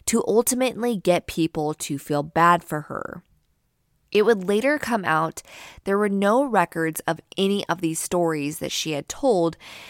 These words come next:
and so they obviously determined that they were all lies. But Taylor would literally lie about anything and everything, and it was because of this that the marriage between Hunter and her ended in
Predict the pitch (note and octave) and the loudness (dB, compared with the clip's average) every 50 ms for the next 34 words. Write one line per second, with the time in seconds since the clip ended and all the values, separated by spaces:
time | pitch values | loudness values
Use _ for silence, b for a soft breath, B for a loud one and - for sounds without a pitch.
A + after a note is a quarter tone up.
0 | B B B B - A3 - A3+ A3+ G#3+ A3+ A3 - - - A2+ G#3 G#3 A3 A#3+ | B B B B -2 0 2 2 2 2 0 -2 -2 0 0 0 0 0 0 0
1 | A#3+ - - B3+ B3 G#3+ F3 F3+ E3+ - - E3+ E3 D#3+ D#3+ D#3+ D#3 D#3 D3+ D#3 | -2 -2 -2 -2 -2 -2 -2 -4 -4 -4 -6 -4 -2 -2 -2 -2 -2 -2 -4 -6
2 | E3 - - - D3+ C#3+ C3+ C3+ C3+ - - - - D#3 D3 D3 D#3 D#3 - - | -6 -6 -4 -2 0 0 0 -2 -4 -6 -6 -6 -4 -4 -4 -4 -4 -4 0 2
3 | - C#3+ C#3 C3+ B2+ B2+ C3 D#3 D#3+ F#3+ - _ - F#3 F3+ F3 F3+ F3+ F3 D#3 | 4 4 4 4 2 0 -4 -8 -10 -12 -16 _ -10 -6 -2 0 2 2 2 2
4 | - - G1+ - - - - - - _ _ _ _ _ _ _ _ _ _ _ | 0 -2 -6 -10 -10 -10 -12 -12 -14 _ _ _ _ _ _ _ _ _ _ _
5 | _ _ _ _ _ _ _ _ B B B B B B B B B - G3 G#3+ | _ _ _ _ _ _ _ _ B B B B B B B B B -4 -2 -2
6 | G#3 - - - G#3 G#3+ A3 A#3 C4+ C#4+ D4+ D4 C#4+ A#3+ F#3 E3+ E3+ E3+ E3 E3 | -2 -2 -2 -2 0 0 0 2 2 0 2 2 0 -2 0 2 4 4 6 6
7 | D#3+ D#3+ D#3+ E3 D#3 D#3 D#3+ D#3 D3 C#3 C#3 C#3 C#3 - - D#3 D#3 D3+ D3 - | 4 4 2 2 2 2 2 2 4 4 4 4 2 0 -2 -4 -4 -4 -4 -6
8 | _ _ - F#3 G3 G3+ A3 A3+ G#3+ - A#3+ A#3 A3+ A3+ G#3+ - - F3+ E3+ - | _ _ -4 -2 -2 0 0 -2 -2 -2 -2 -2 -2 -4 -6 -4 -4 -4 -4 -4
9 | - - D#3 D3 C#3+ C#3+ C#3+ D3+ - - - - D2 - - - F#3 F#3 F#3 - | -4 -2 -2 -2 -2 -4 -4 -4 -6 -8 -10 -10 -10 -12 -8 -4 -2 0 0 2
10 | - F#3 F3 F#3+ G3 - - - - - C4 C#4+ C#4+ - D4+ C4+ G3+ E3+ E3 D#3+ | 0 0 0 -4 -6 -6 -8 -10 -4 -2 0 0 2 2 0 0 0 0 0 0
11 | D#3 D#3+ F#3 A3 - - - B B B B B B B B B G#3+ G#3+ - A3 | 0 0 -2 -2 -4 -8 -8 B B B B B B B B B 0 0 2 2
12 | G#3+ G#3+ G3+ G3 G#3+ A#3+ C4+ D#4 D4+ D#4+ - B3+ - - - G#3+ G3 F#3 F#3 F#3 | 2 2 2 2 0 0 -2 -2 -4 -4 -6 -6 -6 -6 -6 -4 -4 -4 -4 -4
13 | - - C#3+ C#3+ D#3+ - E3+ E3+ F3 - - E3+ E3 E3+ D3+ - D3+ D3 D3 - | -4 -4 -4 -4 -4 -6 -4 -4 -4 -4 -4 -4 -4 -6 -6 -6 -6 -4 -4 -4
14 | - - F3 F#3 F#3 F3+ D#3+ D#3+ D3+ D3 - - - E3 E3 - | -2 -2 0 0 0 0 0 0 0 0 -2 -4 -6 -6 -6 -6